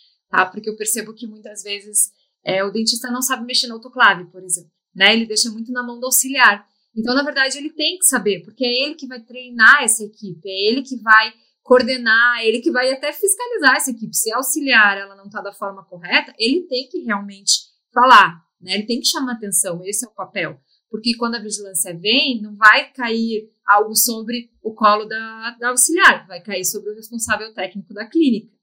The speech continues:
né? Então, eu acho que isso é um ponto bem importante. Exigir que realmente, porque tem que ter, auxiliar tem que ter o curso de auxiliar, a T S B, ela tem que ter o curso, né? O T S B, o T S B,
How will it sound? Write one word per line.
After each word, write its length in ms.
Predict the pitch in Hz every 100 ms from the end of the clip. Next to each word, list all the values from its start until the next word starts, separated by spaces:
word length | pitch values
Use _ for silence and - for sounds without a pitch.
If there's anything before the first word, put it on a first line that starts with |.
| -
né? 240 | 185 247 _ _ _ -
Então, 260 | 196 196 202
eu 120 | 196
acho 180 | 208 -
que 80 |
isso 160 | 233 262
é 20 |
um 80 | 294
ponto 280 | 269 254 269
bem 200 | 254 254
importante. 580 | 262 320 285 220 185 - - _ _ _
Exigir 520 | 254 320 370 285 285
que 80 | 269
realmente, 640 | 226 254 240 214 214 196 _
porque 200 | _ 233
tem 300 | - 254 269
que 120 | 262
ter, 160 | - 196
auxiliar 480 | 185 - 214 226
tem 160 | 269 262
que 80 | 254
ter 80 | 226
o 100 | 220
curso 340 | 226 226 -
de 80 | 190
auxiliar, 560 | 180 - 208 196 196 196 _ _ _
a 140 | - 214
T 80 | 226
S 260 | 220 240
B, 120 | 220
ela 180 | 202 190
tem 300 | 190 208 226
que 100 | 262
ter 100 | 262
o 120 | 226
curso, 480 | 220 220 208 220 -
né? 120 | 185
O 100 | 175
T 100 | 180
S 260 | 175 170 -
B, 100 | 180
o 80 | 180
T 80 | 180
S 160 | 170
B, 80 | -